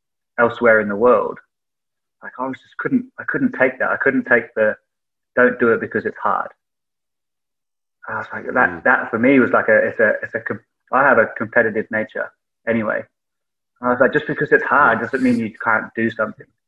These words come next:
Speaker 1: So I think the kind of innate wanting to do something kind of that doesn't hurt the world,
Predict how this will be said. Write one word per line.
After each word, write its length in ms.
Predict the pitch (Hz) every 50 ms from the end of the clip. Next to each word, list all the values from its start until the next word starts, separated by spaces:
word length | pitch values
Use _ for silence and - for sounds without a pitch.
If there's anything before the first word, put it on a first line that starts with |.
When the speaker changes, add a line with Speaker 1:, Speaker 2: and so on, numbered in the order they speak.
| _ _ _ _ _ _ _ _ _ _ _ _
Speaker 1:
So 100 | - 120
I 120 | 110 113
think 280 | - 127 117 104 - _
the 260 | 123 117 113 113 107 - -
kind 100 | 120 110
of 80 | 101 - -
innate 400 | 117 107 110 117 117 117 117 - - - - _ _ _ _ _ _ _ _ _ _ _ _ _ _ _ _ _ _ _ _ _ _ _ _ _ _ _ _ _ _ _ _ _ _ _ _ _ _ _ _
wanting 420 | 120 123 135 135 - 147 127 -
to 80 | - 113
do 180 | - 120 113 101
something 340 | - 113 104 107 101 - - - - _ _ _ _ _ _
kind 180 | - 113 107 104
of 80 | 101 - _ _ _
that 80 | 120 98
doesn't 260 | 123 117 110 107 -
hurt 260 | - 120 127 131 -
the 60 | 113 104
world, 320 | 101 98 - 107 - -